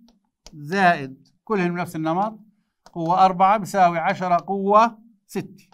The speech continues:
هاي مباشرة، ما دام الأساسات متساوية،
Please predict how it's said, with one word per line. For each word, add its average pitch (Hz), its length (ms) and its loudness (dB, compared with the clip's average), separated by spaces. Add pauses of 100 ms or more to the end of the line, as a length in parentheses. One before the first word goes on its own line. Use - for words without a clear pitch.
(2000)
هاي 269 140 -4
مباشرة، 196 600 -2 (380)
ما 202 100 -10
دام 202 520 0 (1120)
الأساسات 175 440 -6
متساوية، 185 600 -2